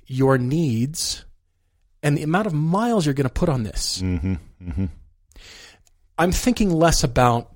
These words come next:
Speaker 1: this car needs to do the fun stuff for you since you do have your daughter and son-in-law, and they've got
Speaker 2: Access to cars, yeah, for
Speaker 1: they've
Speaker 2: sure.
Speaker 1: got the candy over at their house, apparently.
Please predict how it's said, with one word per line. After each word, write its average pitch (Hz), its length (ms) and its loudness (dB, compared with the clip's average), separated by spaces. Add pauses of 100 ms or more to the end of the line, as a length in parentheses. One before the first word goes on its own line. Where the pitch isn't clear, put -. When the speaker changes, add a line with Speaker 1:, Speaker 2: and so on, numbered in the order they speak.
(140)
Speaker 1:
this 135 240 2
car 127 260 0
needs 113 300 -4
to 123 100 -4
do 120 180 0
the 117 100 -2
fun 113 340 -2
stuff - 240 -2
for 123 180 -4
you 123 120 0
since 127 340 -6
you 117 100 -6
do 110 200 -8
have 101 280 -8
your 65 240 -14 (280)
daughter 73 200 -12
and 98 100 -10
son-in-law, 127 460 2
and 113 100 -2
they've 110 120 -6
got 92 160 2
Speaker 2:
Access 98 240 -2
to 92 100 -4
cars, 92 380 0
yeah, 82 140 -2
for - 80 -8
Speaker 1:
they've 71 80 -2
Speaker 2:
sure. - 120 0
Speaker 1:
got 69 100 -2
the - 60 0
candy 110 340 2
over 104 140 -4
at 101 60 -10
their 107 160 2
house, - 240 -6
apparently. - 380 -8